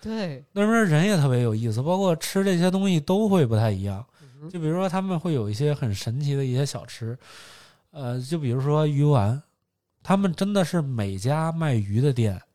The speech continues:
Speaker 1: 嗯哼。
Speaker 2: 都会做鱼丸，他们会把草鱼打成泥，打成浆，是生的。
Speaker 1: 里边也有肉馅儿吗？
Speaker 2: 啊，肉馅儿。
Speaker 1: 嗯，鱼丸，不是福州鱼丸的那种，是吗？
Speaker 2: 不是，他们没有淀粉。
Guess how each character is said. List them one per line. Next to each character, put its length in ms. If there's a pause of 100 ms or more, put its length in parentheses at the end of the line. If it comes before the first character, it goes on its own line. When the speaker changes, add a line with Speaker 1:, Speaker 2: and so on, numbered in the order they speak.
Speaker 1:
嗯 160
哼。 160
Speaker 2:
都 160
会 120
做 200
鱼 100
丸， 260
他 80
们 160
会 80
把 160
草 360
鱼 180
打 160
成 240
泥， 220
打 160
成 180
浆， 340 (280)
是 120
生 380
的。 140 (340)
Speaker 1:
里 80
边 260
也 80
有 120
肉 180
馅 160
儿 100
吗？ 300 (920)
Speaker 2:
啊， 100
肉 220
馅 160
儿。 160 (140)
Speaker 1:
嗯， 280 (200)
鱼 120
丸， 280
不 100
是 140
福 180
州 160
鱼 100
丸 160
的 100
那 140
种， 220
是 140
吗？ 60
Speaker 2:
不 100
是， 260
他 160
们 80
没 160
有 100
淀 220
粉。 160